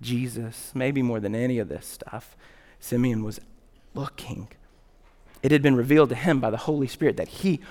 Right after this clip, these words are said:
would not die before he saw the Lord's Messiah. A-, and the, the most magical thing about this whole story is that when he saw Jesus,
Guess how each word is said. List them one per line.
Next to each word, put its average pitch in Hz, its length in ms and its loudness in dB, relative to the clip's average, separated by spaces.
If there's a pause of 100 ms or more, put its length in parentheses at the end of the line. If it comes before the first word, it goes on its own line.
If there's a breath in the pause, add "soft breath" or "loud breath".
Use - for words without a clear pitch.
(140 loud breath)
would 147 300 6
not 147 480 4
die 143 240 4
before 139 480 0
he 156 320 -2 (240 loud breath)
saw 160 520 6
the 127 240 0
Lord's 143 600 0 (260 loud breath)
Messiah. 123 880 0
A-, - 180 0
and 131 240 6
the, 151 300 2
the 160 140 4
most 147 340 4 (260 loud breath)
magical 165 520 4
thing 147 200 2
about 135 200 4
this 131 140 2
whole 156 140 0
story 139 400 0
is 120 200 2
that - 160 2 (200 loud breath)
when 170 460 6
he 170 560 4
saw 165 720 0 (100)
Jesus, 131 720 -4